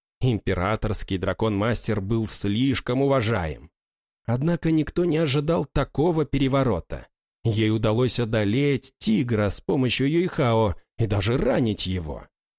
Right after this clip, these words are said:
Сянь Линь полагала, что она и Янь Шауже могут некоторое время противостоять императорскому дракону-мастеру,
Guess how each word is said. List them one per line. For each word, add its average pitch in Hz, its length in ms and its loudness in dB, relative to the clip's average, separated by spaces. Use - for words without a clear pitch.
Сянь 139 440 0
Линь 139 400 2
полагала, 135 720 0
что - 400 -4
она 107 340 0
и 104 80 2
Янь 98 340 0
Шауже 120 440 0
могут 131 360 0
некоторое 147 480 0
время 147 340 0
противостоять 185 1000 -2
императорскому 135 880 0
дракону-мастеру, 139 1040 0